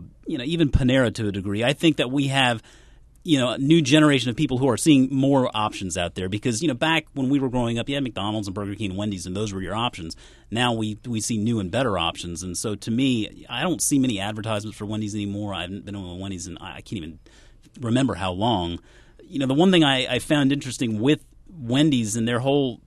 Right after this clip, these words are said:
uh, their plan to achieve profitability, to, to achieve their margins, they said they were gonna achieve their margin goals by increasing sales and traffic to offset the higher costs. Well, duh. I mean, that's how you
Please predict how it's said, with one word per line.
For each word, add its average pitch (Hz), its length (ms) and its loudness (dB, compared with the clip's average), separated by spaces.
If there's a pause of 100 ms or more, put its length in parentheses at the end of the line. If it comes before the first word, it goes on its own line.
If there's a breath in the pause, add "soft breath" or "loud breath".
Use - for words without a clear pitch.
(220)
uh, - 120 -14
their 120 140 -8
plan 156 420 4
to 131 120 0
achieve 131 480 -2
profitability, 127 760 0
to, - 140 -10
to - 180 -6
achieve 135 300 -4
their 110 100 -2
margins, 101 640 0 (720 soft breath)
they 135 140 0
said 160 160 0
they 160 80 2
were 147 60 6
gonna 139 100 6
achieve 185 240 0
their 165 80 6
margin 143 340 8
goals 117 200 2
by 104 180 0
increasing 190 680 0
sales 135 440 0
and 87 120 -6
traffic 156 580 -2
to 110 160 -6
offset 113 460 -6
the 104 80 -4
higher 92 320 -8
costs. - 520 -2 (300 loud breath)
Well, 120 140 -4
duh. 110 600 4
I 127 100 0
mean, 151 120 8
that's 185 140 2
how 214 80 4
you 165 160 4